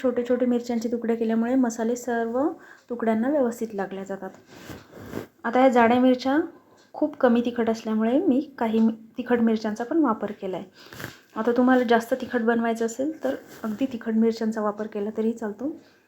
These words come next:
आता बनवूया ह्या लोणच्यासाठी लागणारा मसाला. तर एक कढई गॅसवर ठेवायची, थोडंसं तेल घालायचं आणि त्याच्यामध्ये एक ते दीड चमचा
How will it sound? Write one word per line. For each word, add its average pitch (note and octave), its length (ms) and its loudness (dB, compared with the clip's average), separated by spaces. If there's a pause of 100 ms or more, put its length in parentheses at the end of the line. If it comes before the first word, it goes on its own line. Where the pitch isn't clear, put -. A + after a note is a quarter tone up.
(200)
आता A3+ 180 0
बनवूया A#3 400 2
ह्या - 1000 -10
लोणच्यासाठी A3+ 520 0
लागणारा G#3+ 340 -2
मसाला. G#3+ 420 -4 (680)
तर G#3+ 140 -2
एक A3 240 -2
कढई A3 320 0 (580)
गॅसवर A3+ 420 0
ठेवायची, G#3+ 440 -2 (120)
थोडंसं C4+ 420 2 (100)
तेल G#3 180 -2
घालायचं G#3 420 -4
आणि C4+ 160 -2
त्याच्यामध्ये G#3 520 -4
एक A3+ 240 -2
ते A3+ 60 -4
दीड G3+ 200 -4
चमचा G3+ 380 -10